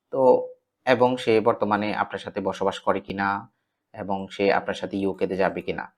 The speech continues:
যদি অ্যাপ্লাই করে তাহলে তার পাসপোর্ট নাম্বার, otherwise no দিব, no দিয়ে আমি এখানে সেভ and কন্টিনিউ তে চলে যাব। তারপর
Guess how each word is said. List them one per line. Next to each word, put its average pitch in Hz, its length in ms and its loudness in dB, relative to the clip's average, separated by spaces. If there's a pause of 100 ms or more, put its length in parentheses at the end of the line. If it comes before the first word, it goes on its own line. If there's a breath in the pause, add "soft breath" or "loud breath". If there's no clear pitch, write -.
(420)
যদি 131 180 4
অ্যাপ্লাই 123 280 6
করে 120 160 4
তাহলে 101 220 4
তার 98 140 2
পাসপোর্ট 95 380 -2
নাম্বার, 95 300 -2
otherwise 95 540 -2
no 95 100 -6
দিব, 95 300 -6
no 92 220 -8
দিয়ে 95 180 -8
আমি 98 220 -8
এখানে 110 240 -14
সেভ 98 260 -6
and 98 120 -8
কন্টিনিউ 98 440 -6
তে 147 140 0
চলে 120 240 0
যাব। 92 200 -8 (420)
তারপর 147 380 10